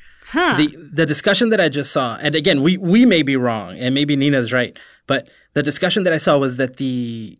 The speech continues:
Speaker 2: that they were thankful that the, um, that the trailers were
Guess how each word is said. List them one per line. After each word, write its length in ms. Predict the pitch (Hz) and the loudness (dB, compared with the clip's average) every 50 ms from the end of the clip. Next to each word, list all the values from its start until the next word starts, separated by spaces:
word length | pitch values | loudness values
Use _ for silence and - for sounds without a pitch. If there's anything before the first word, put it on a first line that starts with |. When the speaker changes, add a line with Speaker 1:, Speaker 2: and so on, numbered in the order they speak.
| _ | _
Speaker 2:
that 380 | - - 131 139 139 127 - _ _ _ _ _ _ _ _ _ _ _ _ _ _ _ _ _ _ _ _ _ - - | -20 -10 -6 -6 -6 -6 -8 _ _ _ _ _ _ _ _ _ _ _ _ _ _ _ _ _ _ _ _ _ -8 0
they 160 | 165 180 202 | 2 4 6
were 140 | 214 208 165 | 6 6 4
thankful 580 | - - 185 170 185 202 196 - 226 220 208 160 | 2 0 0 0 0 -2 0 0 2 2 2 2
that 240 | 143 143 127 - | -2 -4 -4 -4
the, 540 | - 143 139 135 131 127 127 123 123 123 123 _ _ _ _ _ _ _ _ _ _ _ | -4 -4 -2 -2 -4 -4 -4 -4 -6 -8 -10 _ _ _ _ _ _ _ _ _ _ _
um, 420 | - 135 135 131 123 120 117 110 117 | -6 -6 -4 -4 -6 -6 -8 -6 -6
that 120 | 139 135 | -6 -4
the 80 | - 135 | -4 -6
trailers 840 | - - - - 147 147 165 180 202 208 214 220 226 226 220 - - - | -6 -4 -2 0 0 2 2 2 2 0 0 0 -2 -4 -8 -12 -12 -10
were 500 | 135 127 135 139 135 131 127 120 - | -6 -2 0 2 2 2 0 -2 -4